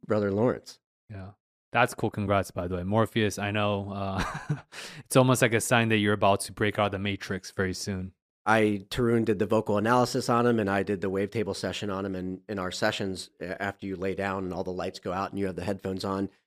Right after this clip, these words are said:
Speaker 1: you have a microphone that you're talking to us on two-way, your
Speaker 2: Mm.
Speaker 1: reality manager, right? And so we're behind a, a desk with a, you know, a million controls and amplifiers and our computer programs, uh, running. And, you know, I,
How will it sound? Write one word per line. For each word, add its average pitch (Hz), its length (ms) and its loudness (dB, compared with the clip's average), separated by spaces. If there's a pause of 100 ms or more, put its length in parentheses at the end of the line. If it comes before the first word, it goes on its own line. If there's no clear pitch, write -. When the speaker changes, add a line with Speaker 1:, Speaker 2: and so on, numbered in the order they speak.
Speaker 1:
you 110 120 2
have 101 120 -2
a 92 200 0
microphone 95 640 -4
that 82 100 -6
you're 85 120 -8
talking 104 380 -2
to 98 120 -6
us 92 140 -8
on 90 80 -12
two-way, 104 320 -4 (220)
your - 120 -8
Speaker 2:
Mm. 120 40 -4
Speaker 1:
reality 120 360 0
manager, 92 500 -10
right? 107 240 -4 (320)
And 95 100 -2
so 101 160 -2
we're 98 160 0
behind 101 360 -2
a, 98 160 -4 (340)
a 101 80 -8
desk 101 400 -2
with 92 140 -6
a, 87 80 -8 (360)
you 95 80 -10
know, 95 120 -6
a 92 80 -6
million 107 440 -4
controls 107 640 -2
and 92 100 -2
amplifiers 104 720 -2
and 101 80 -2
our 98 160 -2
computer 98 380 -2
programs, 98 540 -4 (340)
uh, 92 240 0
running. 95 400 2
And, 92 160 2 (420)
you 98 120 -6
know, 92 120 0
I, 87 320 -2